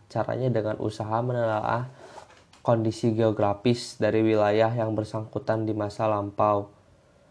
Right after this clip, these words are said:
Dengan menggunakan metode khusus, dipelajari dengan seksama yang dinamakan the setting of human activists, dengan rincian tata kerja melokalisasikan panggung sejarah tersebut.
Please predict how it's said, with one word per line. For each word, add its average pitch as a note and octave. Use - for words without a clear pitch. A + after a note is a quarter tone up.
Dengan B2
menggunakan C#3+
metode A2+
khusus, A2+
dipelajari A2+
dengan A2
seksama A2
yang A#2+
dinamakan A2
the A2
setting A#2
of G#2+
human A2
activists, B2
dengan A2
rincian A2+
tata A#2+
kerja A2+
melokalisasikan A#2
panggung A#2+
sejarah A2+
tersebut. -